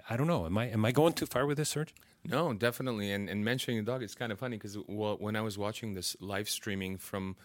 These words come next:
Speaker 2: Los Angeles as the revolution was happening, and Nigo is in the square. He's got, like, a hundred and fifty, two hundred thousand people in front of him.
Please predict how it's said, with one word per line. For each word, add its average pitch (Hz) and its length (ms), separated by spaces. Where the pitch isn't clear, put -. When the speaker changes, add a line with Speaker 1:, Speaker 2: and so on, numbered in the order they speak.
Speaker 2:
Los 90 240
Angeles 117 400
as 92 120
the 95 80
revolution 92 460
was 90 160
happening, 95 420
and 113 160
Nigo 147 400
is 104 160
in 123 100
the 135 80
square. 104 400
He's 92 180
got, 107 200
like, 95 220
a 92 60
hundred 135 360
and 123 140
fifty, 120 260
two 139 120
hundred 120 260
thousand 98 340
people 113 260
in 98 60
front 113 220
of 92 80
him. 92 120